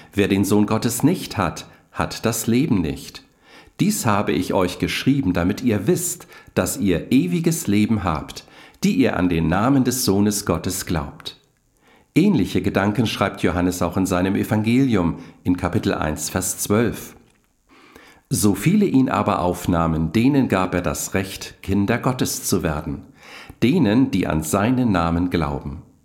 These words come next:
Wie einfach,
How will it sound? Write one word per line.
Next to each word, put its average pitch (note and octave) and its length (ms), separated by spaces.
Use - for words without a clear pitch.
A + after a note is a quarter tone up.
Wie B2 180
einfach, G2+ 720